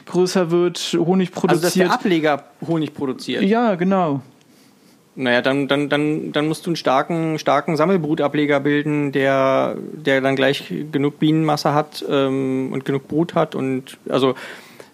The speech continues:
Speaker 2: weil, sag mal, so ein Einwabenableger, der, der produziert in dem Jahr noch keinen Honig. Ja, der
Speaker 1: Mhm.
Speaker 2: muss erstmal wachsen, der muss ja
Speaker 1: Mhm.
Speaker 2: erstmal bis zum Winter so stark werden, dass er über den Winter kommt und dann ist er im nächsten Jahr ein, ein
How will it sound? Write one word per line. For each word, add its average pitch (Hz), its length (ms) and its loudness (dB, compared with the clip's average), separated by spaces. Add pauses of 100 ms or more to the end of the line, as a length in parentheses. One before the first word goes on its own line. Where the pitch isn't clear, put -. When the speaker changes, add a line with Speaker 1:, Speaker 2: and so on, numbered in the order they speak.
(120)
Speaker 2:
weil, 143 560 0
sag 131 140 0
mal, 139 160 4
so 131 60 0
ein 147 40 0
Einwabenableger, 160 880 2
der, 147 320 2
der 139 160 -2
produziert 147 460 -2
in 156 80 -2
dem 147 160 0
Jahr 143 80 0
noch 139 140 -2
keinen 151 180 -2
Honig. 151 400 0 (240)
Ja, 117 220 -2
der 135 180 4
Speaker 1:
Mhm. 151 60 2
Speaker 2:
muss - 120 -2
erstmal 135 240 -4
wachsen, 156 240 -2
der 120 80 -4
muss 120 160 -6
ja - 120 -2
Speaker 1:
Mhm. - 40 0
Speaker 2:
erstmal 135 560 2 (380)
bis - 180 -2
zum 135 160 -2
Winter 135 240 2
so 131 100 0
stark 127 320 2
werden, 131 140 2
dass 123 120 -4
er 139 60 -2
über 123 140 2
den 120 60 -2
Winter 143 240 0
kommt 156 280 -2
und 135 120 0
dann 139 140 0
ist - 100 -4
er 143 80 2
im 135 80 0
nächsten 156 280 0
Jahr 123 360 0
ein, 120 420 -6
ein 117 440 -4